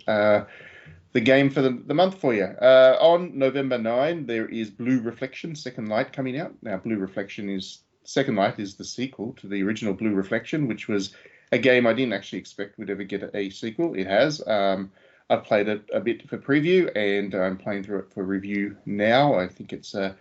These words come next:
magnificent game. I'll talk about that more when I can, but yeah, it's excellent if you like your J R P Gs with a dash of fan service and stuff, then Blue Reflection will definitely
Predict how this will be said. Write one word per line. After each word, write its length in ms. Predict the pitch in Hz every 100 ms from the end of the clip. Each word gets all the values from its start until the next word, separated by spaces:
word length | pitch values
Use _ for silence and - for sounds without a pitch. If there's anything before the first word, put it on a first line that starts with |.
| _ _ _ _
magnificent 840 | 120 120 107 98 117 117 - 110 -
game. 500 | 110 135 165 143 -
I'll 380 | 98 95 98 - _
talk 220 | - 104
about 220 | 101 98 98
that 200 | - 107
more 260 | 107 104
when 160 | 101 101
I 100 | 95
can, 400 | 98 151 175 160
but 280 | - 82 - -
yeah, 300 | 165 175 - _ _ _ _ _
it's 180 | 110 -
excellent 380 | 98 - 107 98
if 120 | 98
you 60 | 107
like 180 | 104
your 100 | 110
J 200 | 104 107
R 120 | 104 104
P 140 | 113
Gs 420 | 98 139 175 - _ _ _ _ _ -
with 100 | 95
a 40 | 98
dash 320 | 98 101 -
of 80 | 101
fan 220 | 113 110
service 320 | 127 117 120
and 100 | 123
stuff, 360 | 113 175 170 -
then 200 | 107 98
Blue 160 | 127
Reflection 680 | 120 104 123 120 120 113 113
will 220 | 113 113 110
definitely 800 | 117 113 120 98 104 104 98